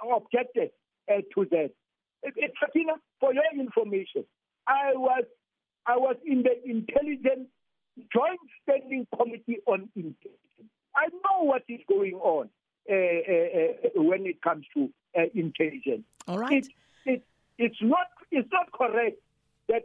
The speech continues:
Speaker 1: intelligence must have a minister who, uh, oversees them. It's, it's politics that, uh, intelligence,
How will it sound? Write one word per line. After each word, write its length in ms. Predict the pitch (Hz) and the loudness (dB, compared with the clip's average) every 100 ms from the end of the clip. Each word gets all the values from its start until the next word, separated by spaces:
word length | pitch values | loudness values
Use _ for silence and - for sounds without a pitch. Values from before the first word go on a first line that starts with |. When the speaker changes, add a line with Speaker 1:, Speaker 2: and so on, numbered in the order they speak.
| 302 | 0
Speaker 1:
intelligence 840 | 240 220 - 285 311 247 190 - _ _ _ | 0 2 0 0 0 -2 -4 -6 _ _ _
must 240 | 180 208 165 | -2 -2 0
have 320 | 156 214 226 220 _ _ - | 0 0 -2 -6 _ _ -2
a 100 | - | -2
minister 720 | 156 170 240 262 240 - 139 - _ _ | -2 0 2 2 0 -2 -6 -6 _ _
who, 500 | 170 202 247 254 254 - _ _ | 0 2 4 2 0 -4 _ _
uh, 140 | 196 196 240 | 0 2 0
oversees 560 | 214 196 185 233 226 | 0 0 0 0 2
them. 260 | 226 151 233 _ _ _ | 2 -2 -4 _ _ _
It's, 200 | 240 240 - 415 _ - | -2 -2 -6 -18 _ -2
it's 240 | 226 226 - _ | -2 -2 -10 _
politics 520 | - 320 320 311 247 - - | 0 2 0 -2 -4 -2 -2
that, 220 | 359 - _ _ - | 0 -2 _ _ 0
uh, 40 | 233 262 | 0 0
intelligence, 680 | 220 - 285 285 285 277 | -2 0 0 -2 -2 -4